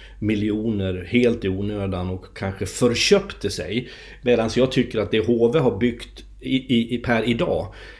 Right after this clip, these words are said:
är genomtänkt och klokt. Jag tycker man har gjort liksom rätt prioriteringar.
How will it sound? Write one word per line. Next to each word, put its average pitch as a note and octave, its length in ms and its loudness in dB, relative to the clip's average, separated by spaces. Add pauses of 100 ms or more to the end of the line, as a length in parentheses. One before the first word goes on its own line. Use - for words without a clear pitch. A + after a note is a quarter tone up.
(260)
är G2 340 -2
genomtänkt C3+ 800 4
och - 120 -10
klokt. B2 420 -2
Jag G#2+ 100 -4
tycker A2 200 -8
man G2 120 -4
har G2 60 -4
gjort G2 140 -8
liksom F#2+ 220 -6
rätt A2 400 -4
prioriteringar. G2+ 1080 -2